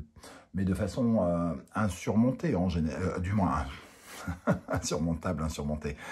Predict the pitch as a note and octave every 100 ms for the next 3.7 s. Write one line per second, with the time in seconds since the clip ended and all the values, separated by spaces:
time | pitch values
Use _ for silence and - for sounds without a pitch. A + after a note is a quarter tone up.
0 | - - F2 E2 F2 - G2+ G2+ E2+ E2
1 | - F#2+ F2 E2+ - - E3+ D3 F2 D2+
2 | - - - C#2+ - G2 - F2 F2+ F2
3 | A#2 A#2 G#2 G2 G2 F#2